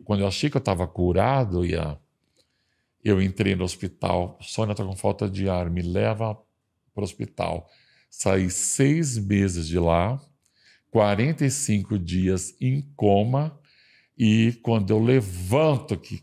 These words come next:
que eu saí na capa da Veja, esse, né, que foi a Veja mais lida da história,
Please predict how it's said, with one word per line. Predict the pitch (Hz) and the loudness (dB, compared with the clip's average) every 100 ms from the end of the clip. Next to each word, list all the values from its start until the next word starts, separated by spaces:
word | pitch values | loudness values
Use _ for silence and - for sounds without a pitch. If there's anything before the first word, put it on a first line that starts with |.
| _ | _
que | 95 | -6
eu | |
saí | 87 90 | -4 -2
na | 82 85 | -2 -4
capa | 95 - 87 | -6 -6 -4
da | 90 | -4
Veja, | 82 98 131 90 85 82 _ _ _ _ _ _ | -2 0 0 0 -4 -8 _ _ _ _ _ _
esse, | - - - 92 | -8 -8 -6 -2
né, | 90 107 | 0 -2
que | - | -4
foi | 98 | -2
a | 92 | -2
Veja | 85 117 107 | 0 -2 -2
mais | 104 131 120 | -2 -2 -2
lida | 104 131 131 | -4 -2 -2
da | 147 | -2
história, | 143 - - 110 113 101 82 80 | -6 -10 -4 -2 -2 -4 -8 -10